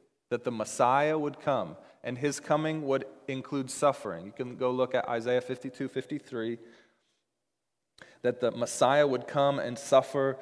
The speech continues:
for the sins of the people. What, what he's saying is the prophets didn't know that person's name. The prophets didn't know who it would actually be, but you do. You actually know his name. His name is Jesus.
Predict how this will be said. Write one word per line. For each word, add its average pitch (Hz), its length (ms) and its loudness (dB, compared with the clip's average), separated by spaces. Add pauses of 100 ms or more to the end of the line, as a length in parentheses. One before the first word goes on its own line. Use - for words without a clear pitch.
(220)
for 135 200 -4
the 117 80 -6
sins 143 360 -4
of 139 100 0
the 131 80 0
people. 113 680 -4 (500)
What, 143 300 -2
what 147 120 4
he's 135 100 -2
saying 147 300 2
is 120 200 -4
the 131 140 -2
prophets 151 480 2
didn't 131 280 -2
know 131 360 2
that 127 240 2
person's 123 420 -4
name. 123 540 -4
The 127 80 -2
prophets 147 320 4
didn't 135 160 -6
know 131 120 2
who 139 180 -2
it 127 60 4
would 123 220 -2
actually 127 520 0
be, 120 240 -2
but 135 220 -2
you 175 300 0
do. 165 560 -2 (480)
You 165 320 0
actually 165 680 2
know 160 200 4
his 160 220 0
name. 175 220 0
His 139 100 -6
name 151 180 0
is 127 140 -4
Jesus. 156 640 -2